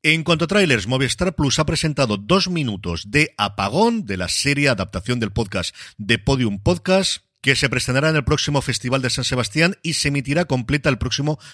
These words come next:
veintinueve de septiembre en la plataforma, un montón de gente conocida delante de la pantalla y especialmente detrás de ella, y es que tenemos la flor y nata de directores y guionistas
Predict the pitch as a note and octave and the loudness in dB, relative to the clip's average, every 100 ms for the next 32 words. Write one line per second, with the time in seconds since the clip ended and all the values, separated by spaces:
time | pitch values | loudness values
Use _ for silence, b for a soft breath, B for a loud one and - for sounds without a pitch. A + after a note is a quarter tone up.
0 | - G#2+ A#2+ A2 A2+ C#3+ C#3+ A2+ G2 A2+ | -14 0 0 2 0 2 2 2 -2 -2
1 | C3 D3 - B2+ A2 G2 F#2+ F2 G2+ D2+ | 0 0 0 2 2 2 -2 -2 -4 -6
2 | C#2 _ _ - D#3 D3 C#3 F3+ D#3+ E3 | -12 _ _ 0 2 4 2 0 0 0
3 | D#3+ D3 C3+ D3+ C3+ C3+ C#3 C3 B2 D3 | 2 2 2 2 4 2 2 0 0 2
4 | F#3 D3 - A2+ D#3 D#3+ F3 D3+ A#2+ C#3 | 2 2 0 -2 0 0 2 2 2 2
5 | C#3+ A#2 D#3 G2 F2 G#2 C#3+ A#2+ C3+ D3+ | 0 2 2 0 0 -2 -2 -2 0 0
6 | G#2+ G#2 G2+ C3 C3+ B2+ D3 B2+ G2+ F#2+ | 0 -2 0 0 2 0 0 0 0 -2
7 | F#2+ A#2 A#2+ A#2+ G#2 A2+ - C3+ - | -2 -2 -2 -2 -2 -2 0 0 0